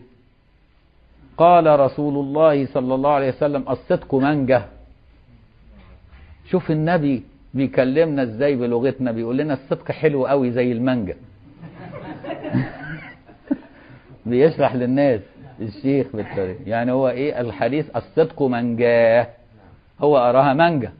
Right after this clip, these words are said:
واخد بالك؟ هو ما يعرفش المانجا إلا المانجا اللي بتتاكل، فهو الراجل بيشرح بيجتهد بقى.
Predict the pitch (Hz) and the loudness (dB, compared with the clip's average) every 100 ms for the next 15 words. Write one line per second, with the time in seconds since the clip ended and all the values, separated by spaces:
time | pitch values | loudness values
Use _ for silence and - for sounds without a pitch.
0 | _ _ _ _ _ _ _ 370 330 _ | _ _ _ _ _ _ _ -16 -16 _
1 | _ _ _ _ 104 101 110 110 117 151 | _ _ _ _ -8 -6 -4 -2 0 2
2 | 151 147 160 151 135 143 151 151 147 165 | 4 4 4 2 0 0 2 2 2 2
3 | 165 160 139 156 160 160 156 - - - | 4 4 2 0 2 2 0 -10 -20 -20
4 | - - - - 123 156 139 143 160 143 | -20 -20 -10 0 4 4 4 2 0 -2
5 | 165 - 143 151 - 208 190 175 - - | -2 0 2 0 6 6 6 4 -2 -6